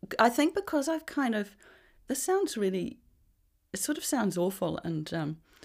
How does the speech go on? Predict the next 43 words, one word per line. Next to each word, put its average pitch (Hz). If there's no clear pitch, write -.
and 170
kind 180
of 165
very 160
functional, 190
but 202
in 240
a 277
way 262
I've 196
processed 262
these 196
notes 190
into 180
images -
so 226
long 208
ago, 170
and 190
also 208
not 185
in 240
the 214
context -
of 156
Julian's 139
illness. -
So -
I 196
think 240
that's 220
the 240
thing, 190
that -
it, 190
it 175
wasn't 208
as 226
if 196
I 190
made 180
this -
work 165